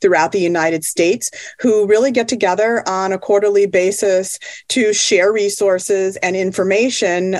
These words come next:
um, in best practices in the world of autism and developmental disabilities.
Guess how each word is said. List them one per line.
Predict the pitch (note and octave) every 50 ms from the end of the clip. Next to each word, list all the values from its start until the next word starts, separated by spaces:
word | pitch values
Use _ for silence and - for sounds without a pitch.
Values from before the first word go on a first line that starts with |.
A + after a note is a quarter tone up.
| - -
um, | F#3 F#3 G#3+ -
in | - G3 G3 G3 G3
best | F#3 F3 G3 - -
practices | - F#3+ F3 F#3 G3 - G3 F3+ - - - F3+ E3+ E3 E3+ F3 - - - - - -
in | G#3 G3+
the | G3 F#3+
world | F3+ F3+ F#3+ F#3+ G3 G3 G3 F#3+
of | F#3+ F3
autism | F#3 F3 E3+ F3 - G3 F3 E3+ F3+ E3+ E3+ F3 -
and | E3+ E3+ E3+
developmental | E3 E3+ E3 E3 C#3+ D#3+ E3 D#3+ D#3+
disabilities. | D3+ D3 - D#3+ D#3 D#3+ E3+ F3+ F#3+ G3 G#3+ A#3 C4+ C4 - -